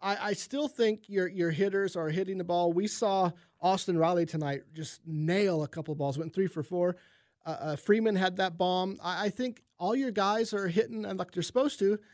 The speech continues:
Maybe there's a question mark about your three hole and what to do with Ozzie Albies, and maybe you can get into that with your opinion. Are they gonna keep him in a three hole or not? But I, I, I think I'm okay. I'm at a much lower stress level than everyone out. Now, talk to me after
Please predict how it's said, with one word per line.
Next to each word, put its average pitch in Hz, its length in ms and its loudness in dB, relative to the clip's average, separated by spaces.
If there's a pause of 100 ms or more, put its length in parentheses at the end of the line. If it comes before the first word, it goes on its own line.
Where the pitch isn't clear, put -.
(260)
Maybe 240 320 4
there's 226 200 2
a 208 60 -2
question 208 420 -2
mark 180 240 0
about 180 240 0
your 170 120 -2
three 202 280 -4
hole 156 240 0
and 170 100 -2
what 160 120 -2
to - 40 -16
do 180 80 0
with 170 140 2
Ozzie 160 260 0
Albies, 147 460 -2
and 147 100 -6
maybe 160 240 -4
you 165 100 -4
can 160 200 -4
get 160 160 0
into 151 160 -6
that 151 160 -2
with 143 100 -12
your 143 140 -4
opinion. 156 360 -4
Are 139 140 0
they 143 100 -2
gonna 139 160 -4
keep 175 240 -6
him 160 140 -4
in 143 80 -2
a 131 60 -4
three 269 240 -6
hole 170 260 0
or 123 80 -6
not? 120 240 -10 (420)
But 202 280 2 (520)
I, 202 300 -8
I, 190 220 -8
I 202 60 -4
think 254 220 -10
I'm 233 140 -4
okay. 226 300 0
I'm 220 160 6
at 233 80 8
a 233 40 10
much - 300 4
lower 240 260 8
stress - 380 -2
level 208 240 2
than 196 140 4
everyone 190 280 4
out. 180 160 0
Now, 156 120 0
talk 214 300 -2
to 262 100 0
me 220 240 0 (600)
after 190 680 2